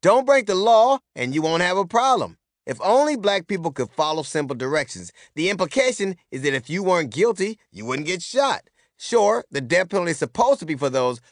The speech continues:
tried and convicted of heinous, premeditated capital murder, but let's not get bogged down in details. This conveniently omits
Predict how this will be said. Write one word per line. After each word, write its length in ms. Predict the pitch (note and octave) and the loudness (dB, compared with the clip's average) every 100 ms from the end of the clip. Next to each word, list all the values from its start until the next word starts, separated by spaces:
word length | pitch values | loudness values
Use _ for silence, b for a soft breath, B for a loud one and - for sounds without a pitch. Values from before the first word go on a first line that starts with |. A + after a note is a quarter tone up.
| - | -4
tried 340 | F3 D#3+ E3 | 0 2 2
and 80 | D3 | -2
convicted 440 | C#3+ A#2+ F3+ C#3+ | -4 -4 -4 -2
of 100 | B2 | -6
heinous, 480 | A#2 D3 D3+ D3 C#3 b b | -8 -6 -4 -4 -6 b b
premeditated 680 | D3+ D3+ C#3+ C3+ D#3 C3 B2 | -4 0 0 0 0 -2 -2
capital 320 | D#3+ C#3 A#2+ | -2 -2 -2
murder, 380 | C#3 E3+ D3 C#3+ b b | 0 2 2 -2 b b
but 120 | D#3+ | -2
let's 260 | F#3+ C#4 C4 | 0 0 0
not 160 | D4 | -4
get 220 | D3+ D#3 G2 | -4 -6 0
bogged 340 | C3+ C#3 A2+ | 2 2 0
down 300 | C3 A#2+ A2+ | 0 0 0
in 100 | G2+ | -8
details. 640 | F#2 F2 D#2 - _ _ _ _ _ _ - | -12 -16 -18 -20 _ _ _ _ _ _ -4
This 260 | C3+ C#4+ - | -2 -2 -2
conveniently 560 | F3+ D3 D3 C#3+ C#3+ | -4 -2 -4 -2 -2
omits 300 | C3 C#3 C3+ | -2 -2 -4